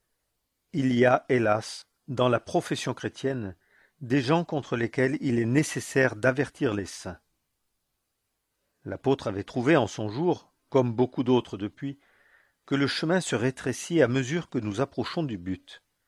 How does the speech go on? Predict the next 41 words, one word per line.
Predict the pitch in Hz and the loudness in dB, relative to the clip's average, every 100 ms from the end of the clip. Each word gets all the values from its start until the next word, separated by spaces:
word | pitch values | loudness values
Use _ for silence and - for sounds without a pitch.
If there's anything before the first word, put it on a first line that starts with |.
| _ _ _ _ _ _ - | _ _ _ _ _ _ -4
Il | 139 | 2
a | 147 | 2
dû | 127 | 2
dire, | 127 185 190 - - | -6 0 0 0 -2
alors | 123 117 - | 2 0 -2
qu'il | 117 | -6
était | 107 - | -4 -2
accusé | 110 - 123 147 | -4 -2 0 0
devant | 120 107 | 2 0
les | 104 | -2
puissances | - 143 160 117 | -4 -4 -2 -2
de | 98 | -4
ce | 92 101 | -10 -8
monde, « | 113 131 95 - _ _ _ _ _ _ | -6 -6 -8 -12 _ _ _ _ _ _
Personne | - 147 - - 135 113 | -4 -2 -4 0 0 2
n'a | 104 | -2
été | 98 - | -2 -4
avec | 101 98 - | -8 -8 -12
moi, | 110 92 92 _ - | -14 -12 -14 _ -8
mais | 120 | -8
tous | 107 151 131 - | -8 -8 -8 -6
m'ont | 120 104 | -6 -6
abandonné. » | 92 98 90 90 85 - _ _ _ _ _ _ _ _ _ _ _ _ - | -6 -10 -10 -14 -14 -20 _ _ _ _ _ _ _ _ _ _ _ _ -20
Ce | - 131 | -12 -10
traitement | - - 127 131 151 151 | -6 -6 -2 2 2 2
qui | - | 0
paraît | - 127 113 123 | -2 0 2 4
être | 120 - 101 | 2 0 -8
sans | - - 113 | -6 -4 -2
cœur | - 139 127 - - | 4 4 4 0 -10
et | - 110 | -4 0
lâche | 120 120 - - - _ _ - - | 2 2 0 -14 -16 _ _ -20 -12
n'a | 131 139 | -4 -4
produit | - 165 143 170 - | -2 -4 -4 -8 -2
aucun | 196 - 170 | -2 0 0
ressentiment | 104 98 - 98 107 104 101 | 0 -4 -6 -10 -6 -6 -4
dans | 98 | -4
le | 98 | -4
cœur | - 101 | -4 -8
de | 87 | -8
l'apôtre. | 87 80 90 80 _ | -10 -10 -14 -20 _